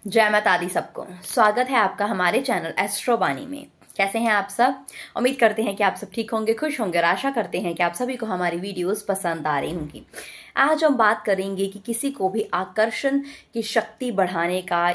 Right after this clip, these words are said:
ये जो है मंत्र उनको आकर्षण की शक्ति बढ़ा देता है, यानी कि आकर्षित शक्ति को बढ़ा देता है ये वाला मंत्र। तो एक ऐसा मंत्र है जो आपकी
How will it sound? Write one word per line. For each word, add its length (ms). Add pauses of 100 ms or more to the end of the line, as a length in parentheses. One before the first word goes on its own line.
ये 240
जो 200
है 260
मंत्र 440
उनको 380
आकर्षण 580
की 120
शक्ति 380
बढ़ा 280
देता 280
है, 160
यानी 200
कि 160
आकर्षित 760 (340)
शक्ति 440
को 180
बढ़ा 380
देता 380
है 280
ये 180
वाला 340
मंत्र। 460
तो 120
एक 200
ऐसा 260
मंत्र 360
है 200
जो 140
आपकी 720